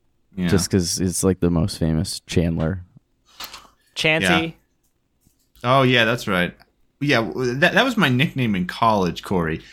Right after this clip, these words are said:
Speaker 1: I get there, day one, we're at this fucking party, and I'm, I'm like, they're like, "What's your name?" And I'm like, "Chandler." And they're like, "Like the Pokemon?" And I'm like, "What?"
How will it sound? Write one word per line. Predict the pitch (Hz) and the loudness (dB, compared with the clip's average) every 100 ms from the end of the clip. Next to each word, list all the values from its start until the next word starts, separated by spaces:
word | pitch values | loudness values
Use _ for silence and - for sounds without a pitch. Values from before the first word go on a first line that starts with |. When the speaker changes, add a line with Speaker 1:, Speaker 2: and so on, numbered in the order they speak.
| - - | -18 -4
Speaker 1:
I | 131 | 0
get | 175 185 | 2 2
there, | 117 101 92 - _ 127 | 2 2 0 -10 _ -8
day | - 147 240 | 0 2 4
one, | 180 135 143 82 69 71 - _ _ _ _ _ - - - - | 2 4 2 2 -2 -10 -14 _ _ _ _ _ -10 -8 -8 -4
we're | 143 143 | 2 4
at | 147 180 | 4 2
this | 196 - | 0 0
fucking | 185 170 165 131 | 0 0 0 2
party, | 131 127 110 92 - | 4 4 2 0 0
and | 107 | 0
I'm, | 107 | 2
I'm | 110 110 | 2 2
like, | 113 104 98 | 2 0 0
they're | 127 | 2
like, | 110 104 | 2 0
"What's | 143 - | 0 2
your | 147 | 2
name?" | 120 90 | 2 2
And | |
I'm | 95 | 0
like, | 101 - | 0 0
"Chandler." | - 190 185 107 | 0 2 2 2
And | 90 104 | 2 2
they're | |
like, | 101 95 - _ _ - | 2 0 -4 _ _ -2
"Like | 123 123 | 0 2
the | 131 | 0
Pokemon?" | 95 120 147 185 196 233 285 294 | 0 0 2 4 4 4 2 -2
And | 123 | -2
I'm | 107 | 0
like, | 107 - | 0 -2
"What?" | 87 104 220 - | -2 0 0 -2